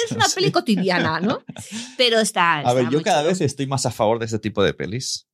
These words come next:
Speaker 2: donde no hay artificios, no hay
Speaker 1: Mm.
Speaker 2: efectos especiales. Es una historia, esto se lo decía otro día Carlo Padial, y con los libros. Una historia sencilla. O sea,
Speaker 1: Exacto.
Speaker 2: ¿qué pasa? Llega un profe a un cole
Speaker 1: Ujú.
Speaker 2: y pasa todo en el aula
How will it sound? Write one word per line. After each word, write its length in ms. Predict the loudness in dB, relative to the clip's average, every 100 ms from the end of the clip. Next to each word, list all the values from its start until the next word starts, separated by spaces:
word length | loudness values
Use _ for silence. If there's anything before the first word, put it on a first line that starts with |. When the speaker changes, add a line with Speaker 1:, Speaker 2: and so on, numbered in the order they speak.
| _
Speaker 2:
donde 640 | 4 4 4 0 -2 -8
no 280 | -4 2 4
hay 300 | 4 4 0 _ _ _ -2
artificios, 880 | 0 0 -2 -2 -4 -2 -2 -4 -4
no 200 | 0 4
hay 140 | 4
Speaker 1:
Mm. 20 | 2
Speaker 2:
efectos 340 | -2 -6 -6
especiales. 720 | -6 -8 0 0 2 -2 -2
Es 140 | -2 0
una 80 | -2
historia, 400 | 0 2 2 0
esto 160 | -2 -2
se 60 |
lo 60 | 0
decía 140 | 0
otro 120 | 0 0
día 120 | 0
Carlo 260 | 0 -2
Padial, 360 | -4 -6 -6 -10 _ _ _
y 80 | -2
con 120 | 4
los 140 | 2 2
libros. 460 | -4 -4 -8 -14 _
Una 140 | 0 2
historia 260 | 2 0
sencilla. 580 | 2 0 -2 -6 -10 -16
O 60 | -14
sea, 180 | -4 -4
Speaker 1:
Exacto. 440 | -4 -10 -12 -2
Speaker 2:
¿qué 140 | 2 4
pasa? 300 | 2 2 -2
Llega 320 | -2 0 -2
un 160 | -4 -4
profe 280 | -4 0 -2
a 20 |
un 140 | -2 -4
cole 440 | 2 2 2 -6 _ _
Speaker 1:
Ujú. 260 | -6 -2 0
Speaker 2:
y 120 | 2
pasa 320 | 2 2 2
todo 240 | 2 2 2
en 80 |
el 140 | 2 2
aula 460 | 2 2 0 -2